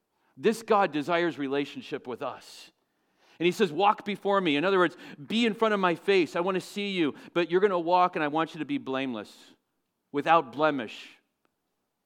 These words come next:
And then he goes through and he re-, reiterates the covenant beginning in verse three.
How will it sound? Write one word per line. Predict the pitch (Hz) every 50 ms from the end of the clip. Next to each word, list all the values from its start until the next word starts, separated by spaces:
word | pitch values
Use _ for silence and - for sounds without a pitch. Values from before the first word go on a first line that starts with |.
| _ _ _ _ _ _ _ _ _ _ _ _ _ _ _ _ _ _ _ _ -
And | 120 131
then | 160 190
he | 220 220
goes | 165 185 214 208 208 208 -
through | - - 220 214 202
and | 180
he | 175 165
re-, | 151 165 170 170 190
reiterates | 170 143 151 170 175 185 190 185 185 180 175 -
the | - - 165
covenant | - - 180 180 175 175 156 135 113
beginning | 139 143 135 160 170 175 170
in | 165 160 147
verse | 156 170 165 160 -
three. | - 180 180 180 165 143